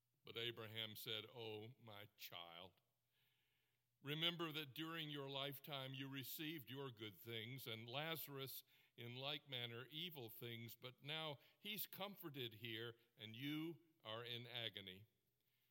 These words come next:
Besides all this, between you and us a great chasm has been fixed,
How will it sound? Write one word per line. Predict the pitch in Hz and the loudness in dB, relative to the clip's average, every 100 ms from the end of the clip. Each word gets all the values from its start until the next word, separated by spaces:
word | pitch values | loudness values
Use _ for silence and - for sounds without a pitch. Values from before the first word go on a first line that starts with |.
| _ _ _ _ - | _ _ _ _ -4
Besides | 123 180 175 147 | 2 6 6 6
all | 139 139 | 4 4
this, | 135 147 143 | 2 0 0
between | - 127 - 175 165 147 123 | -2 -4 0 2 2 0 0
you | 135 139 143 | 0 2 2
and | 123 117 123 | 0 2 2
us | 135 139 131 | 2 2 -2
a | |
great | 104 143 175 185 - - | -4 0 2 0 -4 -12
chasm | - 165 156 - 156 156 156 | -4 0 0 2 2 0 -2
has | 139 120 | -2 -2
been | - 120 113 | -2 -2 -2
fixed, | - 143 - - | 2 2 2 -8